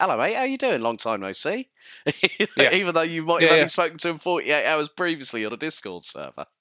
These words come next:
Speaker 2: Yeah, absolutely. And w-, the, the, the, the best way I could describe that was, um, Adam Ely,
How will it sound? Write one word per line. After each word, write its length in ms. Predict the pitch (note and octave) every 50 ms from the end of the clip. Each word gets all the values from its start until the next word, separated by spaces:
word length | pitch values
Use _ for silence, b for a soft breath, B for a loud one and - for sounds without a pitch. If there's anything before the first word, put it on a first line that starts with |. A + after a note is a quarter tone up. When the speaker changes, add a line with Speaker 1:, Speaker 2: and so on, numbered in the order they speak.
| _ _ -
Speaker 2:
Yeah, 200 | C#3 D#3+ D#3 - - - _ _ _ _ F3+
absolutely. 520 | F#3 E3 - - E3+ F3 D#3 C3 B2+ A#2+
And 120 | B2 C3
w-, 160 | D3 - - B B B B B B B B -
the, 120 | - F3+ E3
the, 200 | D#3 D3 E3 D#3
the, 300 | C#3 E3 D#3+ G3+ G3 E3+ D#3
the 100 | E3 E3
best 260 | F#3+ F3 - - - -
way 180 | D3 D#3 D3 C#3
I 60 | C3+
could 120 | - A#2 A2+
describe 380 | B2 - - D#3 C#3+ C#3 A#2+
that 140 | B2 A2+ F#2
was, 260 | A2+ A2+ A2+ - - -
um, 360 | B2+ A#2 A2+ A2 G#2+ G#2+ G#2+ - _ _ _ -
Adam 220 | C#3 C#3+ C3 B2+
Ely, 240 | C3 C3 A#2+ C3 C3+